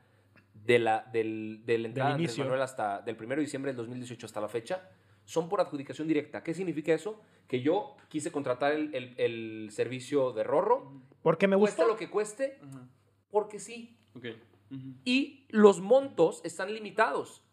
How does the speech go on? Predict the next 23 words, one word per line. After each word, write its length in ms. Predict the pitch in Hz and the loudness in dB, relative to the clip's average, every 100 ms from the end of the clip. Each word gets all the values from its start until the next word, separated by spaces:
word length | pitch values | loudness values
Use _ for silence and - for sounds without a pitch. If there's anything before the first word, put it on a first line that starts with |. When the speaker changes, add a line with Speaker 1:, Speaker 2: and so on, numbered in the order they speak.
| _ _ _ _ _ - | _ _ _ _ _ 4
Speaker 1:
El 160 | 190 | 6
gobierno 320 | 185 202 233 | 6 0 0
federal 340 | 240 196 202 214 | 0 0 0 -2
no 120 | 208 | -4
ha 40 | |
respetado 480 | 254 269 - 170 156 | -2 -4 -6 0 0
esos 160 | 143 131 | 0 -2
montos. 540 | 123 113 - - - - | -2 -2 -6 -18 -20 -20
Speaker 3:
Ujú. 280 | 127 127 - _ _ - | -16 -16 -18 _ _ -10
Speaker 1:
O 80 | 135 | 0
sea, 160 | 160 | 2
por 160 | 160 151 | 2 0
constitución, 840 | 160 151 180 - 160 - 202 311 - _ _ _ _ _ | -4 -6 -10 -12 -12 -2 -2 -2 -10 _ _ _ _ _
los 220 | 139 135 | 2 2
montos, 640 | 139 156 180 185 190 - - _ _ _ _ _ _ | 2 -4 -2 -4 -4 -6 -18 _ _ _ _ _ _
eh, 1000 | 113 107 107 107 104 104 104 104 101 98 92 _ _ _ _ | 2 4 4 0 -2 -2 -4 -4 -8 -14 -20 _ _ _ _
bueno, 200 | 135 127 | 0 0
más 160 | 120 120 | -2 -6
bien 140 | 117 | -6
la 80 | 113 | -2
ley 160 | 113 | -2
de 80 | 120 | -2
egresos 520 | 117 117 113 127 - | -2 -2 -6 -12 -18